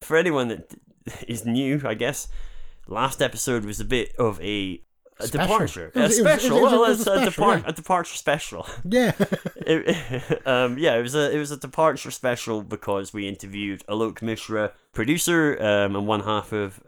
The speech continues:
Speaker 1: Malevolent Films L L C,
Speaker 2: Mm-hmm.
Speaker 1: and also Naomi Gro-, Naomi, yeah, I'm saying that
Speaker 2: Yeah,
Speaker 1: right,
Speaker 2: yeah,
Speaker 1: Naomi
Speaker 2: yeah, yeah,
Speaker 1: Grossman,
Speaker 2: yeah, smashing it, mate.
Speaker 1: uh, of, uh,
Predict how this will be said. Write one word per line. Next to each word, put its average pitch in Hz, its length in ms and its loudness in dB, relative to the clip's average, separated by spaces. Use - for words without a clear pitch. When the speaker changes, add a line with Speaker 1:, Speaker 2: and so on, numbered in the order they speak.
Speaker 1:
Malevolent 101 600 -2
Films 110 400 -2
L 101 180 0
L 98 140 0
C, 202 360 -6
Speaker 2:
Mm-hmm. 107 180 -4
Speaker 1:
and 104 140 -4
also 107 220 -4
Naomi 104 320 2
Gro-, 107 260 0
Naomi, 104 800 0
yeah, 120 100 2
I'm 120 120 2
saying 113 180 -6
that - 60 -2
Speaker 2:
Yeah, - 60 2
Speaker 1:
right, 120 120 0
Speaker 2:
yeah, 101 60 -8
Speaker 1:
Naomi 117 280 6
Speaker 2:
yeah, 104 60 2
yeah, - 60 -2
Speaker 1:
Grossman, 123 460 -2
Speaker 2:
yeah, 123 60 -4
smashing 160 320 -4
it, 131 40 -6
mate. 101 320 -4
Speaker 1:
uh, - 40 -10
of, 101 400 -2
uh, 98 320 0